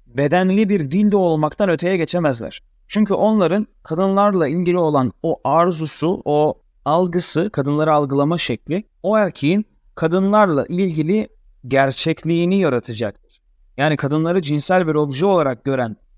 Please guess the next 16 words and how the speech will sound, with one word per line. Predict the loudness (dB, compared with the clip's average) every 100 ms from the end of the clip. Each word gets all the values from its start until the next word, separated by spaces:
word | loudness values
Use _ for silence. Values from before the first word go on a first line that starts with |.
| _ _ -4
erkekler | -4 -2 -4 0 0
kadınların | 0 -4 -2 0 -2 -2
gözünde | -2 -2 -2 0 -2 -4 _ _
cinsel | -6 -4 0 0 0
bir | -2
obje | -2 -2
olurlar. | -2 -2 -4 -6 -12 _ _ _ _ _ -4
Benim | 0 0
kadın | 0 2
erkek | 2 0 -4
ilişkilerle | -2 -2 -2 0 2 2
ilgili | 2 0 0 0 0 -4 _ -20 -2
gerek | 0 0 -2
kendi | -2 0 -2
şahsi | 0 -2 -2 -2 -2
deneyimlerim, | -2 -2 -2 -2 -2